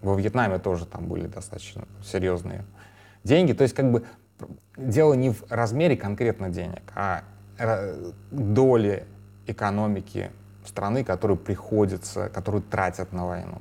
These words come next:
То есть что такое В В П? Это сколько все россияне, которые находятся внутри России, там чуть более сложно, но неважно, а, с-, сделали, как бы сотворили за год,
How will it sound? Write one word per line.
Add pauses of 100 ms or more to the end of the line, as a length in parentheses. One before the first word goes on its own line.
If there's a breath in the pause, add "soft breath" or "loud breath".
(120)
То
есть
что
такое
В
В
П?
Это
сколько
все
россияне,
которые
находятся
внутри
России, (340 loud breath)
там
чуть
более
сложно,
но
неважно, (500 loud breath)
а, (760)
с-,
сделали,
как
бы
сотворили
за
год,